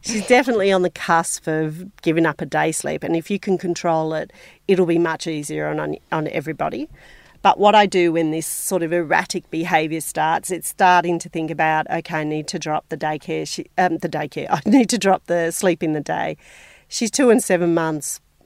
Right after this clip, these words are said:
I think you've done brilliantly. Um, so what I would do is you, you can't go from one hour sleep to no sleep because she'll be, um, literally a screaming mess by the end of the day.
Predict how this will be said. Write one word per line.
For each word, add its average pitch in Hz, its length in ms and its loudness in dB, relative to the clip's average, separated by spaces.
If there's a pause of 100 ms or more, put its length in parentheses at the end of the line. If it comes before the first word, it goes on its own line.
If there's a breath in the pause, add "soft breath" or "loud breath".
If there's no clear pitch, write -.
I 151 160 -4
think 151 240 -4
you've 147 100 -8
done 147 160 -2
brilliantly. 165 640 -4 (500 loud breath)
Um, 175 320 0
so - 140 -2
what 220 160 6
I 254 100 8
would 226 160 0
do 165 540 -2
is 165 400 -6
you, 170 340 -2 (160)
you 180 160 -12
can't 220 300 -2
go 254 120 6
from 202 220 0
one 175 160 2
hour 170 160 0
sleep 170 300 -6
to 165 120 -6
no 165 180 -2
sleep 190 280 -4
because 175 320 -8
she'll 160 160 -4
be, 156 260 -6
um, 147 540 -6
literally 165 480 -4
a 151 60 -6
screaming 151 480 -6
mess 147 240 -6
by 151 180 -6
the 160 160 -8
end 151 160 -8
of 151 80 -10
the 151 80 -8
day. 156 320 -4